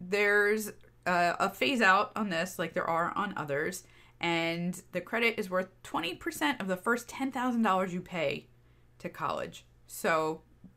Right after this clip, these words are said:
it's, it's not a small amount. Now, related to that lifetime learning credit is the American Opportunity Credit, and this is really just for the first-time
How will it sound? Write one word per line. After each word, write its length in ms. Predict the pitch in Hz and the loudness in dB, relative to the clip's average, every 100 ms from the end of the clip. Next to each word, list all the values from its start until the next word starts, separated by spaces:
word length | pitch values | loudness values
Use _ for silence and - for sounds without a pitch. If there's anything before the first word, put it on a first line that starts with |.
| - | -4
it's, 460 | 220 - - - - | -4 -4 -10 -12 -8
it's 160 | - 233 | -6 -2
not 220 | 294 415 | 2 2
a 60 | 403 | 2
small 320 | - 349 330 | -2 -2 -2
amount. 360 | 339 302 143 - - - - | 0 0 0 -6 -20 -20 -10
Now, 140 | - 233 | 2 4
related 640 | 247 254 269 359 294 220 | 4 2 0 0 2 0
to 100 | 214 | 0
that 220 | 180 165 | 2 2
lifetime 460 | 165 156 - 180 165 | 0 -4 -4 -6 -4
learning 240 | 151 151 | -4 -6
credit 360 | - 156 175 - | -6 -2 -2 -2
is 100 | 214 | -4
the 120 | 220 | 0
American 440 | 233 220 247 262 247 | 4 4 4 0 0
Opportunity 720 | 165 - 226 - - 302 196 - | -2 -2 -4 -4 -2 0 0 -4
Credit, 360 | - 175 - - - - | -6 -4 -6 -10 -14 -2
and 180 | 220 | 0
this 220 | 254 - - | 0 -2 -2
is 400 | 226 208 214 202 - _ _ - | 0 0 0 -4 -14 _ _ -6
really 380 | 196 262 262 247 | 0 2 2 -2
just 320 | 214 214 - | 0 -2 -2
for 120 | 196 | -4
the 160 | 180 - - | -4 -6 -2
first-time 840 | 208 208 - - - 175 170 175 | 0 0 -2 -10 -4 0 0 -2